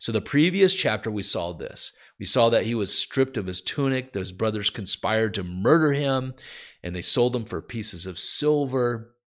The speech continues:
And then we see this. He, that is Judah, said,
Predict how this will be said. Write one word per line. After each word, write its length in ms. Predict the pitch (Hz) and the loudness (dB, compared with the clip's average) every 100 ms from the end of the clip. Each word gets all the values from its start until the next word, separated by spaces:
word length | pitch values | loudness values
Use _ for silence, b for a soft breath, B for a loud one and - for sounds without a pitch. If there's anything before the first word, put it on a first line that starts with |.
| _ _ _ _ _ _ - | _ _ _ _ _ _ -10
And 100 | 107 | -4
then 100 | 110 | -2
we 100 | 117 | -2
see 200 | 104 107 | -2 -4
this. 460 | 90 82 - - - B B B B B | -6 -8 -8 -8 -8 B B B B B
He, 580 | - - 165 196 220 226 - | -8 4 6 6 2 -4 -4
that 180 | 98 | 0
is 180 | 101 151 | 0 0
Judah, 720 | 139 123 117 101 92 139 170 - | 0 2 2 2 2 -2 -4 -6
said, 560 | - - 131 131 120 | 0 2 2 0 -4